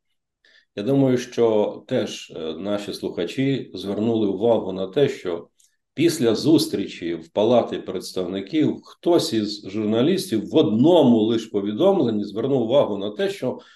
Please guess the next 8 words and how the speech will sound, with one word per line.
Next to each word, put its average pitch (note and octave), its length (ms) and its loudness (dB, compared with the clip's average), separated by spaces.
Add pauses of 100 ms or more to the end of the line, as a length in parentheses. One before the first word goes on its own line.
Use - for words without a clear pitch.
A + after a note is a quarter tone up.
(160)
мова C#3 240 4
велася D3+ 460 2
навіть C#3 380 0
про A#2+ 140 -2
відновлення A#2 840 -4 (220)
ленд-лізу. A2 800 0 (720)
Насправді, C3 960 2
е, F#2+ 760 -4